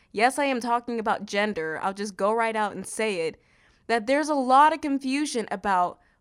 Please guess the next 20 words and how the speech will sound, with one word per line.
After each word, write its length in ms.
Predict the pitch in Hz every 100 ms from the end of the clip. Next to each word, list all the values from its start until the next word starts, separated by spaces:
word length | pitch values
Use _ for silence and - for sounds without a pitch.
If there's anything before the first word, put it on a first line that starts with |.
| -
boys 760 | 196 214 240 285 285 285 269
and 240 | 202 175 170
girls, 640 | 202 220 233 233 233 214
men 480 | 208 208 240 262 262
and 280 | 202 196 180
women. 520 | 202 233 226 233 220 _ _ _ _ _ _ _ _ _ -
There's 160 | 233 240
a 60 |
lot 200 | 233 233
of 60 | 277
confusion 420 | 277 262 262 262
about 300 | 208 190 185
that, 160 | 170 -
and 100 | 202
I'm 200 | 208 -
approaching 720 | - 202 - 269 302 330 277
this 120 | 226
topic 340 | - 196 208 208
very 260 | 190 196
sensitively, 800 | 220 269 254 214 - 185 143 185